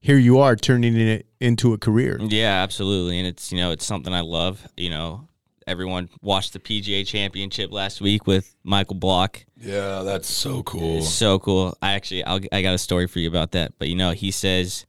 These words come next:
Speaker 2: he really loves the game. That's why he's in the industry. And it's, it's true. I mean, unless you love golf and, like, you have a, like, a real passion for it, like, even teaching people, making people better, playing, like, if you don't have that love for it, like, you can't really succeed in the industry.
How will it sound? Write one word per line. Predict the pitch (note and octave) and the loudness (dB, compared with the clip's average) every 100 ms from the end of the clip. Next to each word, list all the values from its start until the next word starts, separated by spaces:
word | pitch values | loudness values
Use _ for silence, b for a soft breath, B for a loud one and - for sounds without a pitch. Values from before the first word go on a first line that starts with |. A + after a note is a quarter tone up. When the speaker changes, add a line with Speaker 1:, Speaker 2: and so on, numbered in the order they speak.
| b b _ | b b _
Speaker 2:
he | F#2 | -2
really | G2+ F#2 | 0 0
loves | F2+ F#2 | 0 -2
the | F2+ | -6
game. | E2+ F#2 F#2 | -4 -2 -2
That's | E2 E2+ E2+ | -4 -6 -4
why | |
he's | E2+ F2 | -4 -4
in | E2+ | -6
the | D#2 | -4
industry. | F#2 F#2 - D#2+ | -4 -4 -4 -4
And | E2 | -4
it's, | D#2+ - - _ _ _ | -6 -12 -20 _ _ _
it's | F#2+ - | -12 -10
true. | - F#2+ D2+ | -4 -2 -2
I | |
mean, | E2 | -6
unless | E2 G2 - | -4 -4 -2
you | G#2 | -2
love | E2+ F2+ F#2 - | 0 0 0 -2
golf | F2 F2+ G2 - - _ _ _ - | 0 0 -2 -6 -20 _ _ _ -8
and, | |
like, | F2+ F2+ F#2 | -6 -6 -6
you | |
have | F2+ F#2 | -4 -4
a, | F2 | -4
like, | C#2 D2+ - | -6 -10 -10
a | D#2+ - _ E2 | -14 -14 _ -6
real | G2 G2 | 0 0
passion | F#2+ - F#2+ F#2 - G2+ | 0 -4 -2 -2 -2 -6
for | - G#2+ | -4 -2
it, | G#2 F#2 | -2 -2
like, | F2 D#2+ _ | -8 -10 _
even | - F#2+ F#2 | -6 -4 -4
teaching | - - G2+ - F#2+ | -6 -6 -6 -6 -8
people, | G2+ F#2+ - F#2+ F#2 - b b - | -6 -6 -6 -6 -6 -8 b b -6
making | G2 F#2+ G2+ | -6 -4 -10
people | - F#2+ F#2 | -10 -10 -6
better, | D#2+ F2 F2 E2+ | -2 0 0 -2
playing, | - F#2 F2 F#2 F#2+ A2+ - | -6 -4 0 0 -2 -8 -12
like, | E2 - | -14 -12
if | - | -8
you | G2+ | -4
don't | F#2+ | -4
have | - F2+ | -4 -4
that | E2+ A1+ | -6 -6
love | D2+ E2 | -8 -10
for | - D2+ | -8 -10
it, | G1+ | -8
like, | G#1+ - | -12 -14
you | - | -18
can't | - E2 - | -12 -12 -10
really | D2+ | -12
succeed | - - - D2 | -12 -10 -10 -10
in | A1 | -12
the | C2+ | -12
industry. | C#2+ C#2+ - - | -10 -10 -12 -14